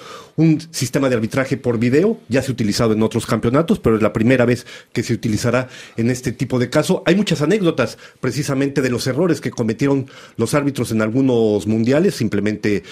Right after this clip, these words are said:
cabe recordar, por ejemplo, la mano de Thierry Henry en dos mil diez, que permitió el paso de la selección francesa al campeonato de Sudáfrica.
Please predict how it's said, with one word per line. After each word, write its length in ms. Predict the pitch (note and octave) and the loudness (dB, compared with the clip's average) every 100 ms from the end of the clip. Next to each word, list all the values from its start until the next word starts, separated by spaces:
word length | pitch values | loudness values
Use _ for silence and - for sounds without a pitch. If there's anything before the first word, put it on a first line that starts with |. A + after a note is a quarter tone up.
| - - | -20 -8
cabe 360 | - A2+ A2+ G#2 | -2 0 2 0
recordar, 540 | F2+ G2+ G#2+ G2+ A#2+ | -2 -2 -2 0 0
por 140 | - G#2 | 0 -2
ejemplo, 560 | - B2 A#2 A#2 G#2+ - - - - | 0 -2 2 2 2 0 -12 -12 -2
la 160 | G#2+ | 0
mano 260 | A#2 B2 A2+ | 2 2 2
de 140 | G#2+ | 2
Thierry 360 | - C3+ B2+ A#2+ | 2 0 2 2
Henry 400 | A2 G#2+ C#3+ E3 | 0 0 0 0
en 100 | F#2+ | 0
dos 160 | F#2 A2+ | 0 2
mil 200 | A#2 A2 | 2 2
diez, 360 | A#2+ E3 F#3 - | 4 2 0 -6
que 120 | - G#2+ | -8 -6
permitió 520 | G2 G2+ - B2+ A#2+ - - | -4 -4 -2 -2 -2 -8 -8
el 140 | G2+ - | -6 -2
paso 400 | E3+ - A#2 - _ | -2 0 -6 -8 _
de 80 | G2 | -4
la 80 | G2 | -2
selección 380 | - F2 B2 A#2 | -2 -2 -2 -2
francesa 680 | A#2 G2+ A#2+ A2 A2 G2 - - - | -2 -2 -2 -2 -2 -4 -10 -18 -10
al 120 | G#2 | -6
campeonato 680 | G#2+ A#2 A#2 A#2 G#2+ G#2 | -4 -2 -2 0 0 0
de 100 | F#2+ | 0
Sudáfrica. 680 | F#2 A2 G#2+ C#3 D#3+ E3+ E3 | -4 -2 -2 0 0 -2 -2